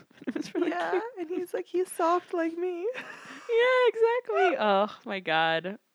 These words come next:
Speaker 1: And so Bad Bunny's, like, what, twenty-five, twenty-four?
Speaker 2: Twenty-four, I think, yeah.
Speaker 1: Damn.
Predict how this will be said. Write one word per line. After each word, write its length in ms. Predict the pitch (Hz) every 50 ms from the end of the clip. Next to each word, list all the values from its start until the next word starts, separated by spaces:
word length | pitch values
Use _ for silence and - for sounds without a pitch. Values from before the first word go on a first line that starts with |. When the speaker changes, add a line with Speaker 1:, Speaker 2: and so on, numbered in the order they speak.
| _ - -
Speaker 1:
And 260 | 254 277 262 - 226 -
so 120 | - - 302
Bad 200 | 311 330 392 -
Bunny's, 280 | 480 523 587 571 - -
like, 160 | 294 262 -
what, 260 | 147 135 - - - _ _ _ _ _ _ _ _ _
twenty-five, 680 | - - 220 208 208 220 220 - 190 170 175 202 269 349 - _ _ _
twenty-four? 480 | - 240 226 233 247 - - 190 180 185
Speaker 2:
Twenty-four, 500 | 214 - 196 185 - - 196 185 175 170 170
I 240 | 170 175 175 190 220
think, 420 | - 202 202 202 214 233 233 -
yeah. 300 | 170 156 151 147 135 143
Speaker 1:
Damn. 720 | 180 175 165 165 165 165 165 165 160 160 160 160 165 160